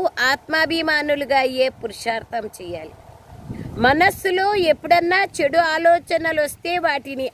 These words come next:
ఆపేసి మంచి సంకల్పాలను చేయాలి, మోటివేషన్ చేసుకోవాలి. కర్మేంద్రియాల ద్వారా ఎప్పుడూ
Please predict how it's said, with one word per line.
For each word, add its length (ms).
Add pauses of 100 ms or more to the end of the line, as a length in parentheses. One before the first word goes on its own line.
(180)
ఆపేసి 540 (180)
మంచి 240 (120)
సంకల్పాలను 880
చేయాలి, 340 (100)
మోటివేషన్ 640
చేసుకోవాలి. 560 (840)
కర్మేంద్రియాల 840 (160)
ద్వారా 280 (240)
ఎప్పుడూ 280